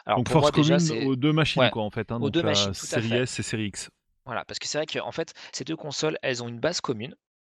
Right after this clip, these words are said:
Speaker 1: qui est quand même palpable, assez importante, et beaucoup de différences. Donc déjà, je pense qu'on commencer sur les, les forces communes, euh, après avancer un peu les, les forces de chaque support, et puis après on parlera évidemment des, des faiblesses de chacune et ce qu'on en ressort après donc, euh, les, les, les, les deux semaines de, d'usage.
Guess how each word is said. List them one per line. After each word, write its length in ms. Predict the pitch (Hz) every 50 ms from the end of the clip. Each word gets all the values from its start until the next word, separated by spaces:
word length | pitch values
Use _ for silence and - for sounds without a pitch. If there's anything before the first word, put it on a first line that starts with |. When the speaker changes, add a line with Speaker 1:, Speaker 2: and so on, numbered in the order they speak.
| _ _
Speaker 1:
qui 120 | - - 101
est 20 |
quand 140 | - 98 98
même 180 | 98 95 92 92 _ -
palpable, 400 | 117 104 95 - 117 113 107 98
assez 180 | 92 - -
importante, 480 | 101 95 - 104 - - 143 180 185 - - - - - - -
et 260 | 139 139 156 156 - _ _ _ _ -
beaucoup 240 | 127 139 - -
de 60 | 165 139
différences. 440 | 139 139 - - 139 113 92 90
Donc 140 | - 101 98
déjà, 220 | 101 117 117 131 131
je 60 | 120
pense 160 | - - 113
qu'on 120 | - - - _ _ _ _ -
commencer 360 | - 143 139 135 131 127 - 143
sur 140 | - 139
les, 140 | 123 120 120 127 -
les 140 | 131 127 120
forces 220 | - 120 107 -
communes, 480 | - - 120 117 127 139 151 156 165 165 - - - - - -
euh, 540 | 117 110 104 101 98 98 98 95 92 92 92 -
après 260 | - 107 - - 117
avancer 300 | 113 110 110 107 - 127
un 40 | 117
peu 120 | - 123
les, 140 | 113 113 110
les 120 | 104 104
forces 180 | - - 117 113
de 80 | 110 110
chaque 220 | - - 113 -
support, 420 | - - - - 120 131 156 165 139
et 60 | - 113
puis 100 | - 95
après 200 | - - - 113
on 60 | 107
parlera 260 | 104 98 98 98 101
évidemment 300 | 98 101 98 104 107 113
des, 180 | 107 107 95 92
des 100 | - -
faiblesses 240 | - 110 107 107 98
de 80 | 104
chacune 380 | 98 - - 101 - - 123 123
et 40 | 113
ce 80 | -
qu'on 160 | - - 110 104
en 40 |
ressort 360 | 95 - - - 123 113 104 98
après 340 | 92 - - - 110 107
donc, 240 | 104 101 101 - -
euh, 80 | 104 95
les, 460 | 87 87 90 85 85 87 90 90 90
les, 340 | 101 98 85 85 87 85 85
les, 160 | 92 98 98
les 220 | 98 98 98 104
deux 100 | 101 110
semaines 300 | 107 - - 117 117 113
de, 260 | 104 101 98 95 92 92
d'usage. 440 | 98 104 98 101 113 131 147 147